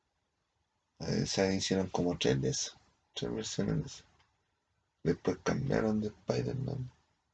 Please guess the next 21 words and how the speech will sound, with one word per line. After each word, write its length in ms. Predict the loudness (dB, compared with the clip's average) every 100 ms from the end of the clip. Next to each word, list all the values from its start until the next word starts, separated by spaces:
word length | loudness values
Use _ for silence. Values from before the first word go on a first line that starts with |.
| -4
cambiaron 480 | -2 2 2 2 2
de 100 | 0
como 220 | 0 2
dos 220 | 2 2
veces 260 | -2 -4 -6 -4
más 180 | -4 -4
después. 280 | -4 -6 -6 -10 _ _ _ _ _ _ _ _ _ _ _ _ _ _ _ _ _ _ _ -2
Y 100 | 4
ahora 160 | 4
hay 100 | 4
otro. 320 | 0 -6 -14 -14 -16 _ _ _ _ _ _ _ _ _ _ _ _ _ _ _ _
Que 80 | -10
sale 400 | 2 6 6 6
con 580 | 4 2 4 2 0 -2 -8 -20 _ _ _ _ _ _ -20 _ _ _ _ _ _ _ _ _ _ -10
Zendaya, 520 | -2 0 2 0 0
man, 180 | -2 -4
Zendaya, 380 | -6 -4 -4 -4
¿se 100 | -6
llama? 200 | -6 -6 _ _ _ _ _ _ _ _ _ _
Zendaya, 460 | -2 2 2 0 -4
man. 180 | -8